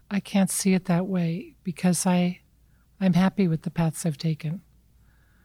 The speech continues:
So I wouldn't give myself advice to change my path.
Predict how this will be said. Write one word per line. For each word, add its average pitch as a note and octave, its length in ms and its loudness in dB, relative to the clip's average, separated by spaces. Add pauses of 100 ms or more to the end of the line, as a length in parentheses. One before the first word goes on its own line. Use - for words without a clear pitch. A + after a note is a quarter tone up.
(160)
So - 260 2
I F#3 120 6
wouldn't B3 360 0
give - 200 -2
myself F#3 420 2
advice E3 600 -2
to - 200 -8 (100)
change E3+ 600 0
my D#3 260 -2
path. - 640 -6